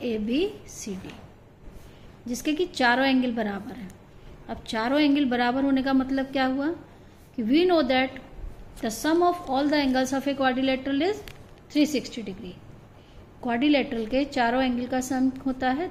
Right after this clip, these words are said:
थ्री हंड्रेड सिक्सटी degree। ओके, और एंगल वन, A equal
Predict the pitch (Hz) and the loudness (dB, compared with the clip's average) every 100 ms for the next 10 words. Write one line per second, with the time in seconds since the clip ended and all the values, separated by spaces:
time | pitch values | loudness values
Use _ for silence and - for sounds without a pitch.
0 | - 247 226 214 247 403 - - - - | -4 -2 -2 0 0 -2 -6 -18 -20 -18
1 | - 285 254 - 202 185 175 175 - - | -8 -6 -6 -6 -6 -8 -14 -18 -20 -20
2 | - - - - - - - - - - | -20 -20 -20 -20 -20 -20 -20 -20 -20 -18
3 | - 233 269 320 - - - - - - | -16 -8 -4 -4 -6 -18 -20 -20 -20 -18
4 | - - - - - - - - - - | -18 -16 -16 -16 -16 -20 -20 -20 -20 -20
5 | - - - - - - - - 262 233 | -20 -20 -20 -20 -20 -20 -20 -14 -8 -6
6 | 240 - - - 254 262 294 233 285 330 | -6 -12 -14 -2 6 8 6 6 4 2
7 | - 262 311 320 277 240 | 2 4 4 2 0 0